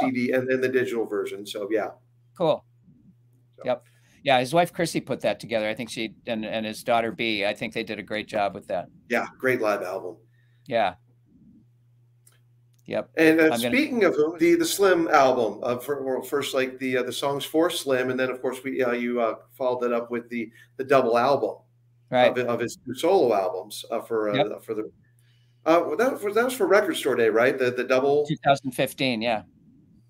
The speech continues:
Speaker 2: And, uh, um, with all the, the projects you've done, and I, and, and of course you mentioned in the book and, uh, all the different projects, that one certainly wa-, was, uh, not just a labor of love, but, uh, something, uh,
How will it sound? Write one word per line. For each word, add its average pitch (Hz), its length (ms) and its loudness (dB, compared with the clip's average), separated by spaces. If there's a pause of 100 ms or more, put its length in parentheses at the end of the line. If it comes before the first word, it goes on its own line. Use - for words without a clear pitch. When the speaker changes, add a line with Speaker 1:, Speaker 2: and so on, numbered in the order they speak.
(680)
Speaker 2:
And, 160 380 6
uh, 156 60 4 (100)
um, 143 320 2 (300)
with 151 200 -2
all 220 240 4
the, 196 200 -2
the 147 80 -2
projects 165 500 0
you've 131 200 -10
done, 127 360 4
and 123 160 -2
I, 117 60 2
and, 123 280 -2
and 120 140 -2
of 113 160 -8
course 123 320 -8
you 127 60 -4
mentioned 120 340 -2
in 117 60 -4
the 113 80 -4
book 117 320 0
and, 113 240 -2
uh, 107 260 0
all 110 100 0
the 110 80 -4
different 110 280 -8
projects, 110 400 -2 (560)
that 160 240 6
one 165 120 2
certainly 139 520 4
wa-, 120 220 4
was, 117 360 0
uh, 110 300 0 (1500)
not 156 160 -2
just - 140 -6
a 135 40 2
labor 131 320 6
of 117 120 0
love, 156 180 4
but, 123 160 4
uh, 123 720 -2
something, 165 560 -4
uh, 113 140 -4